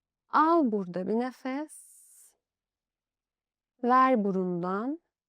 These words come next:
Ve yeniden alırken nefesi, gel ortaya. Bu kez sol el parmak uçlarındasın. Sağ kolla uza yukarı.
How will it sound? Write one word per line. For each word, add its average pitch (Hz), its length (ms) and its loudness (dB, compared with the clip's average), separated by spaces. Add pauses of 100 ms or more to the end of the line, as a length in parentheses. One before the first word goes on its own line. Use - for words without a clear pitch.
(640)
Ve 370 40 4
yeniden 269 580 4
alırken 233 640 0
nefesi, 196 920 -6
gel 285 260 2
ortaya. 214 760 -2 (640)
Bu 349 100 4
kez 269 340 2
sol 294 500 2
el 208 200 2
parmak 202 520 -2
uçlarındasın. 269 1080 -2 (280)
Sağ 320 320 0
kolla 202 420 -2
uza 233 320 2
yukarı. 269 600 -2